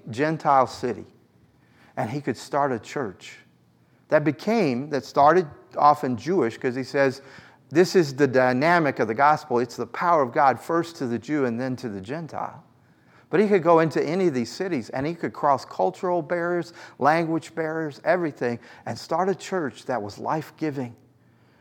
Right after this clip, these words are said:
And you see, that's the norm. The norm that the Spirit anoints is not your intimidation by people or, or the sense that you despise people because they're less than you.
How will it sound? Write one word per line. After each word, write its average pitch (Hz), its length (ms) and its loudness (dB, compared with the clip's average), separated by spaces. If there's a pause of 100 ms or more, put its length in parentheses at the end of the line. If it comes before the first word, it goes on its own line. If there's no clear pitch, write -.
(120)
And 135 120 -4
you 139 80 0
see, 160 280 -4
that's 151 460 -8
the 127 140 -2
norm. 127 480 -6 (1200)
The 143 100 2
norm 175 600 4
that 143 160 4
the 131 100 -4
Spirit 170 600 2
anoints 127 760 -4
is 135 200 -2
not 180 280 0
your 147 160 0
intimidation 151 960 -2
by 147 160 4
people 160 480 -2 (300)
or, 151 260 8
or 147 160 8
the 127 140 0
sense 160 380 -4
that 135 200 -6
you 147 140 0
despise 147 760 2
people 139 380 -4
because 123 500 -2
they're 117 220 0
less 127 340 -2
than 98 240 -10
you. 87 160 -16